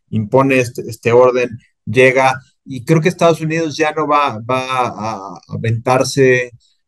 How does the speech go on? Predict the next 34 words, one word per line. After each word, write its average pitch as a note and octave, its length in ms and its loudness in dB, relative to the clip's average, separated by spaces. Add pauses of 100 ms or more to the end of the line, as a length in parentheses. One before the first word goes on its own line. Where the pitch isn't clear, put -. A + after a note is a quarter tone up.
(240)
bueno, C#3+ 280 2
no B2 100 -2
sé, B2 180 -6
nunca B2+ 240 0
sabes G#2+ 360 -2
en, G#2 160 -6
en, G#2 320 -12
en A2 140 -12
relaciones A#2 400 -2
internacionales, A#2+ 720 -2
pero A2 180 4
a G#2+ 60 2
mandar A#2+ 360 0
militares, C3 680 -2
o A#2 40 -12
sea, B2+ 140 -4
lo B2 120 -2
que A#2 100 -6
vimos C3 240 -4
en A2 100 0
Vietnam, A#2 480 0
lo A2+ 120 -2
que A2 100 -10
vimos B2 300 -8
en, G#2 220 -4
en G#2+ 120 -8
Afganistán, G#2 640 -4
en A#2 120 0
Irak, A2 320 0 (520)
es A#2 160 0
el C#3 100 6
decirle, B2+ 360 2
apuesto D3+ 460 0
con, A2+ 280 -2